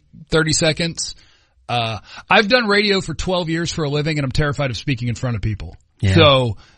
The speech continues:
Speaker 1: I had to grab a microphone, and I'll just, I think it's worth resetting what I said up there, which is, this is not a sports station.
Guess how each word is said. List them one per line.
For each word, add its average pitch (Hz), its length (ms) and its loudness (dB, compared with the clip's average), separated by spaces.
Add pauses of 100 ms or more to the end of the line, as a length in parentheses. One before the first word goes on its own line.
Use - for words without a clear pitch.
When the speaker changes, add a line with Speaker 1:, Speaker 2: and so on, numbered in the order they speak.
Speaker 1:
I 135 220 0
had 165 100 0
to 156 60 -4
grab 165 220 2
a 165 40 -4
microphone, 165 640 -2
and 156 80 0
I'll 156 60 2
just, 151 220 -4 (680)
I 147 80 -4
think 165 160 0
it's 156 160 -2
worth 165 240 0
resetting 147 840 0 (180)
what 143 160 -2
I 147 120 4 (200)
said 151 580 2 (180)
up 147 200 -2
there, 170 320 4
which 135 240 0
is, 139 380 0 (1300)
this 180 140 0
is 185 80 4
not 208 160 6
a 240 60 4
sports 208 360 -2
station. 165 680 -2